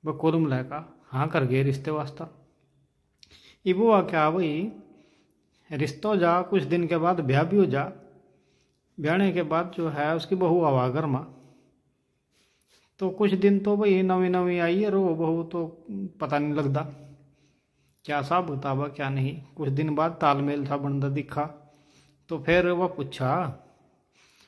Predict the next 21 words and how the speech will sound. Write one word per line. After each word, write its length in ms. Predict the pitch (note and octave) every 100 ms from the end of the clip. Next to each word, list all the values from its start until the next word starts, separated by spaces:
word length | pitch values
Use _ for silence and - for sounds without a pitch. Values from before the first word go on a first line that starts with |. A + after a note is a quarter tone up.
| _
"बे 80 | F3+
कहा 260 | F#3 F#3+ G3+
में 120 | A3
मैं 160 | B3 C4
सा 200 | G#3+ F#3+
कहा 280 | F#3+ F#3+
हमारी, 580 | F3 E3 F3 D#3 G#3+ - - - _ _ _ _ _ _ _ _ _ _ _ _ _ _ _ _
बड़ा 320 | D#3+ E3 F3 F#3+
बूढ़ा 240 | F#3+ G3+
कहा 240 | G3+ -
नु 180 | F#3 F#3+
मैं 160 | E3+ G3+
सा 180 | G3+ D3+
बड़ा 180 | D3
हो 100 | E3
तो 120 | E3+ F3+
दिखाओ।" 360 | F3 C3 A#2+ G3+ - - _ _ _ _ _ _ _ _ _ _ _ _ _ _ _ _ _ _ _ -
वो 100 | D#3+
छोकरे 500 | - E3 D3+ E3+ E3
ने 160 | F3
कहा 720 | F3+ - F3+ A#2 A2 A2 C3